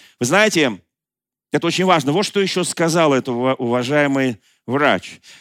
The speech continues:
Ощущение присутствия несуществующей части тела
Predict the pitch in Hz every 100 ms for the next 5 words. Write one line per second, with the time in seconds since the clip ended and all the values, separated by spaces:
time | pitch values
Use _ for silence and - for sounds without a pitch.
0 | - 107 175 175 - 226 226 190 160 175
1 | 185 - 226 196 - 160 151 151 185 220
2 | 202 - 214 202 - 208 - - 202 233
3 | 185 156 - - 139 - - - - 180
4 | - - - 135 - 240 262 226 117 87